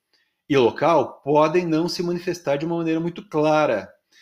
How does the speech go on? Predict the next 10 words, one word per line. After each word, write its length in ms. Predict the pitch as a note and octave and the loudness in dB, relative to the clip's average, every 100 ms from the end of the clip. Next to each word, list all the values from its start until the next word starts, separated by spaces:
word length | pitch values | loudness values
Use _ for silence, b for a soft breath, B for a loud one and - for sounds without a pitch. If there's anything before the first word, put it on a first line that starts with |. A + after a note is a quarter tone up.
| b b b | b b b
sobretudo 840 | - E3 D#3 D#3 E3 F#3 A3+ D3+ - | -2 2 4 2 0 -2 -2 -4 -4
quando, 800 | D#3 D#3 F3+ F#3+ G3+ G3 - - | 2 4 4 4 4 2 0 -4
ah, 420 | C3+ B2 B2 - C3+ | -2 -2 -6 -10 -8
divergirem 880 | C#3 E3+ E3 A#2+ C3+ A3 F3 B2+ - | 0 4 4 2 -2 0 2 0 -2
entes 280 | D3 D3 - | -4 -4 -4
federal 400 | C#3+ B2+ A#2+ A#2+ | -4 0 0 0
e 40 | |
estadual 540 | A#2 C#3 D3+ B2+ B2 A2 | -4 -6 -2 0 0 0
ou 160 | B2+ | -2
distrital 640 | A#2 - A2+ A2 G#2+ D3 | -4 -14 -16 -10 -10 -10